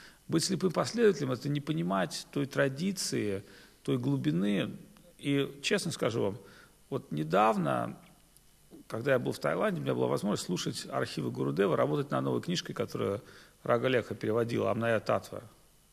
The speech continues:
Это потрясающая книга. Я подумал, с одной стороны, эта книга вроде бы как для тех, кто в теме, ну так, для начинающих,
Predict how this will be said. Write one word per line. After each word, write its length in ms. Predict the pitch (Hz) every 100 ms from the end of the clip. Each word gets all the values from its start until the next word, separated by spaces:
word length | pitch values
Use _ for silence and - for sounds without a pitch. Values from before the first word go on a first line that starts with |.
| _ - _ _
Это 160 | - 127
потрясающая 580 | 127 160 185 165 -
книга. 380 | - 135 110 104 - - - - -
Я 100 | 117
подумал, 540 | 147 151 151 113 - - - -
с 120 | -
одной 200 | 127 185
стороны, 320 | - 160 165
эта 140 | 131
книга 540 | 120 160 156 139 123 123 - -
вроде 200 | 147 117
бы 100 | 117
как 220 | 135 98
для 140 | 113
тех, 240 | 113 147 -
кто 120 | -
в 80 | -
теме, 520 | - 247 202 107 95 -
ну 120 | -
так, 320 | 117 - - - - _ _
для 140 | - 117
начинающих, 480 | 120 151 139 120